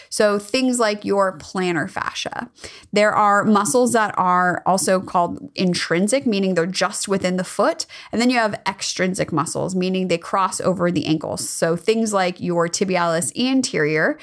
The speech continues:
that's coming down the front of your shin and anchoring into your arch, that is helping to support the arch, but is more of an extrinsic muscle. It's gonna make sense in a moment. Um, also, your tibialis posterior is coming down the back of your leg and into your arch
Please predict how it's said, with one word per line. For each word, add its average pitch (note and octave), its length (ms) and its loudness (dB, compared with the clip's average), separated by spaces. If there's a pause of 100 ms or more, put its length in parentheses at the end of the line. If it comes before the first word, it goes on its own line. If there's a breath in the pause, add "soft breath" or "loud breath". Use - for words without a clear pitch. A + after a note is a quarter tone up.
(140 loud breath)
that's - 140 -4
coming F#3 220 0
down F3 140 2
the F3 60 0
front F3+ 240 -2
of F3 80 -4
your E3 120 -4
shin F3+ 440 0
and - 160 -6
anchoring E3 380 -2
into E3+ 160 -4
your - 100 -2
arch, - 460 -2 (300 loud breath)
that G3 200 0
is F3+ 380 2 (140 soft breath)
helping C4 360 2
to F#3+ 60 -2
support D#3+ 320 -2
the D#3+ 100 0
arch, D#3+ 240 0
but E3+ 140 0
is F3 100 -4
more E3+ 220 0
of D#3+ 80 -2
an C3 240 -4
extrinsic - 640 -4
muscle. C#4 500 -4 (120)
It's - 120 -8
gonna A3 140 0
make A3+ 140 0
sense A#3 220 -2
in C#4+ 40 2
a D4 60 4
moment. A2 240 0 (540 loud breath)
Um, F#3 120 2
also, A#3 260 2
your G#3+ 180 4
tibialis G3+ 520 0
posterior G3+ 640 2
is - 120 -2
coming G3 200 0
down F3+ 200 0
the E3+ 80 2
back F#3+ 260 -2
of A3+ 80 -2
your F3+ 140 -2
leg E3 340 0
and F3+ 100 -2
into E3 280 0
your C#3 100 0
arch - 460 -4